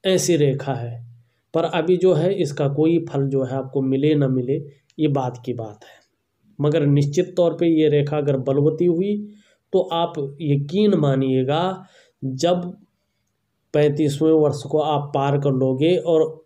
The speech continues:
इन ग्रहों की स्थिति जो है ठीक हो जाएगी,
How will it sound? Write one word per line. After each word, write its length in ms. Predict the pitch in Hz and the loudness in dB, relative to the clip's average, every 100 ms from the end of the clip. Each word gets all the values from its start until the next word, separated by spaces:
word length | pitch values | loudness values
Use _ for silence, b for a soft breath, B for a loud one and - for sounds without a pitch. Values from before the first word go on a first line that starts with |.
| - | -2
इन 160 | 190 180 | 2 2
ग्रहों 420 | 151 151 147 147 147 | 2 0 2 2 2
की 260 | 180 175 - | -2 -6 -8
स्थिति 420 | 147 - 143 143 | -10 -10 -8 -4
जो 160 | 147 156 | 0 2
है 140 | 131 147 143 | 2 0 -2
ठीक 320 | - 185 202 | 0 0 2
हो 200 | 143 143 | 0 0
जाएगी, 600 | 139 123 127 123 139 | 2 0 -2 -2 -2